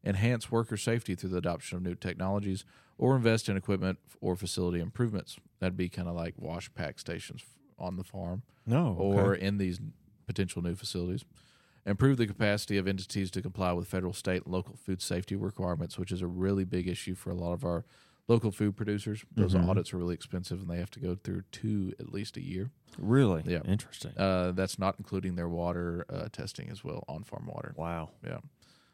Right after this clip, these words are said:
Speaker 1: Uh, improve operations through training opportunities, support the construction of new facilities, modernize or expand an existing fa-,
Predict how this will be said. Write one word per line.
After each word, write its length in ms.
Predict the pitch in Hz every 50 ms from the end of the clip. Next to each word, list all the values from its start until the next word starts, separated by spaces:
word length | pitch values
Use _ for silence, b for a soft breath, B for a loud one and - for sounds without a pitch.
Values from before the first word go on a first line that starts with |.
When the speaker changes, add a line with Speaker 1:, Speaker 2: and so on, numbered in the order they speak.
| b b -
Speaker 1:
Uh, 220 | - 92 92 90 69
improve 340 | 98 98 - 117 113 107
operations 560 | 107 104 101 - 104 101 98 95 - - 98 -
through 120 | - 90
training 360 | 95 - 95 92 95 98 95
opportunities, 640 | 95 92 90 - - - 101 98 98 98 98 98 101
support 360 | - - - - 135 143 139
the 60 | 131
construction 480 | 110 110 101 - 123 117 - - - 104
of 100 | 98 95
new 140 | 101 101 95 95
facilities, 580 | - - - 127 131 156 156 151 147 139 - b b b b b b b b b -
modernize 540 | 101 110 113 113 110 107 104 104 104 98 101
or 20 |
expand 340 | - - - - 101 98 95
an 60 | 92
existing 440 | 90 92 98 98 95 - - 98 92
fa-, 180 | 95 - 104